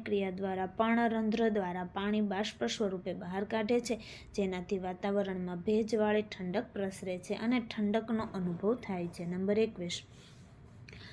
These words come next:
વનસ્પતિમાં રહેલ વાહક પેશીઓ કપાઈ જાય તો શું થાય? ચર્ચા કરી નોંધ લખો. તો વાહક પેશીઓ વનસ્પતિના એવા અવયવો છે જે પોષક તત્વો,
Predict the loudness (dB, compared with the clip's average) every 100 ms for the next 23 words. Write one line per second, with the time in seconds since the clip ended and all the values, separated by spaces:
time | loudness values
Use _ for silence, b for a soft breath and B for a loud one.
0 | B 4 4 4 -2 -2 2 4 4 6
1 | 6 6 6 4 2 2 4 4 4 2
2 | -2 0 0 0 2 2 2 -4 -2 -2
3 | 0 0 -2 -4 -4 -4 -4 -2 -2 0
4 | 0 2 2 0 0 2 2 0 -8 B
5 | B B -8 -2 -2 -2 -4 2 0 2
6 | 0 2 2 2 -2 0 2 2 2 4
7 | 4 4 2 4 6 6 4 0 0 2
8 | 2 0 -2 0 -2 0 0 -2 -2 -2
9 | 2 2